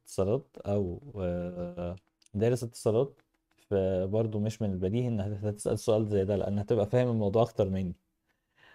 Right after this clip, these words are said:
آه، بس برضه يعني ال جي اس ام هاكينج، آه، الناس، آه، ال-،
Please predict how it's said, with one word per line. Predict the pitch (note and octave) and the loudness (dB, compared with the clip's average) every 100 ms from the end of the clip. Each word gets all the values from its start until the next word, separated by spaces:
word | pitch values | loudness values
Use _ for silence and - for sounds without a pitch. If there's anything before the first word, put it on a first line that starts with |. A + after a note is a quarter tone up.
| - _ - G#2 | -20 _ -4 2
آه، | G2+ G2+ G2 G2 F#2+ F#2+ F#2+ G2 G2+ G#2+ - _ _ _ _ _ _ _ B2 C3 | 4 4 4 4 2 2 2 2 -2 -6 -16 _ _ _ _ _ _ _ -6 2
بس | C#3 - A#2+ | 2 4 4
برضه | B2+ G#2 F2+ F2+ | 4 4 -2 -4
يعني | F#2 F2 F2 F2+ | -2 -2 -2 -4
ال | F#2 F2+ F2+ F2 E2+ E2 E2 E2+ | -4 -4 -4 -4 -4 -4 -4 -4
جي | G2 G#2 | -2 -2
اس | G#2 G#2+ | -2 -2
ام | G2+ G#2 | -2 -2
هاكينج، | A2 C3+ C#3 B2 _ _ _ _ _ _ - | 0 -2 -2 -6 _ _ _ _ _ _ -8
آه، | G2 F#2+ F#2+ F#2 F#2 F#2 F#2 F#2 F2 | -4 -2 -2 -2 -2 -2 -2 -2 -2
الناس، | F#2+ A2 A#2 - - - - G2+ | -2 -2 -4 -8 -14 -14 -4 0
آه، | F#2+ F#2 F#2 F#2+ F#2+ - _ - | 2 2 0 -2 -6 -8 _ -4
ال-، | G2 G2 F#2+ | -2 -2 -4